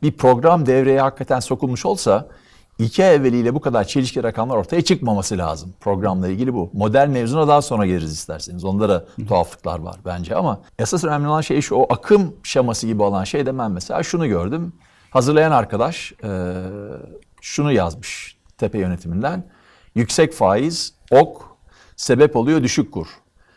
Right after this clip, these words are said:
Speaker 1: Şimdi yüksek faiz düşük kura sebep olmaz illa. Şimdi bana faizin neden yüksek olduğunu söylemezseniz ben kura ne olacağını söyleyemem size. Şimdi bu kısım biraz teknik ama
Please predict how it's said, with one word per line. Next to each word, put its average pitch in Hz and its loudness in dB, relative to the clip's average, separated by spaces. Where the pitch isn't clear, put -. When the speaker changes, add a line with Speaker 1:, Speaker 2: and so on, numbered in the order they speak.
Speaker 1:
Şimdi 123 -4
yüksek 113 -2
faiz 143 4
düşük - -6
kura 143 -2
sebep 147 -2
olmaz 147 -2
illa. 87 -4
Şimdi 98 -2
bana 120 0
faizin 131 2
neden 110 2
yüksek 131 -4
olduğunu 110 0
söylemezseniz 113 -2
ben 127 -2
kura 131 -2
ne 139 -2
olacağını 113 -2
söyleyemem 131 0
size. - -12
Şimdi 95 -8
bu 139 -6
kısım 143 -8
biraz 139 2
teknik 151 -4
ama 104 0